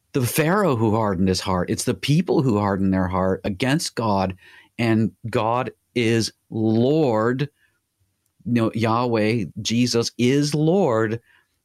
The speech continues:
And it, just because they hate Jesus doesn't mean he's not Lord anymore.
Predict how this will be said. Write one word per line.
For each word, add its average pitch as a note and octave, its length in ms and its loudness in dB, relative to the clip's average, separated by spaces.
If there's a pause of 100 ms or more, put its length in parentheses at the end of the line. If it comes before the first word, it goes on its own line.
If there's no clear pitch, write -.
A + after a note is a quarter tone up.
(240)
And A#2 400 0
it, A2 180 -4
just A#2+ 260 0
because A#2+ 420 -2
they A2+ 220 0
hate G#2+ 440 -2
Jesus C#3 400 0
doesn't G#2+ 260 -2
mean A2+ 140 2
he's G#2+ 160 0
not G#2+ 380 2
Lord D#3+ 380 0
anymore. F#2+ 540 0